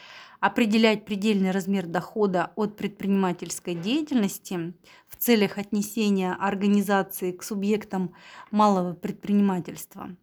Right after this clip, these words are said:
следует на основании норм Налогового кодекса. Третье. В уставном капитале общества, товарищества или партнерства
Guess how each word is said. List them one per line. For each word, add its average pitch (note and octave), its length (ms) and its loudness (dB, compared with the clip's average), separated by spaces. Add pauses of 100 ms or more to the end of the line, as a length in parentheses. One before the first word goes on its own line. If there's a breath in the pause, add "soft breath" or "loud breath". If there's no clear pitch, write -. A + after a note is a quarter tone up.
(220)
следует C4 640 2
на G#3 160 2
основании G3 600 2
норм A#3+ 420 4
Налогового G3 600 -2
кодекса. E3+ 680 -12 (1200 loud breath)
Третье. G#3+ 340 2
В F3+ 80 -6
уставном C4 540 4
капитале G3+ 640 -4
общества, G3+ 720 0 (1120)
товарищества G3 680 2
или F3+ 120 0
партнерства F#3+ 840 -6